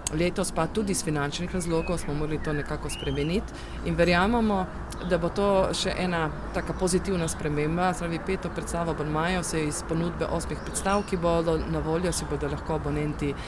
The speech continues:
sami izbrali po svojem okusu.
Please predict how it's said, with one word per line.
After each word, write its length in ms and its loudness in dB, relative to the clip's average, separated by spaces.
sami 480 2
izbrali 520 0
po 60 -4
svojem 460 0
okusu. 420 2